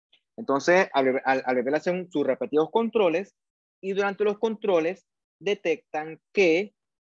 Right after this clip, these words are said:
hay, eh, malformaciones que son compatibles con un síndrome X. Entonces,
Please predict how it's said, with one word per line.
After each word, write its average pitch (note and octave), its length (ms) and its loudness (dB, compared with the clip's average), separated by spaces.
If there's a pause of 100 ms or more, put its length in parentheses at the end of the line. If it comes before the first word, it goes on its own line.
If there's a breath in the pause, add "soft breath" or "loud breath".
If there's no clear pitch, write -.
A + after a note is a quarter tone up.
(140)
hay, F3 540 0 (560)
eh, B2+ 880 -2
malformaciones C#3+ 1000 0
que C#3+ 120 -6
son D#3 200 -6
compatibles E3 760 2 (360)
con D3 240 -2
un E3+ 140 -4
síndrome E3 720 -2
X. - 560 -4 (680)
Entonces, F3+ 680 -4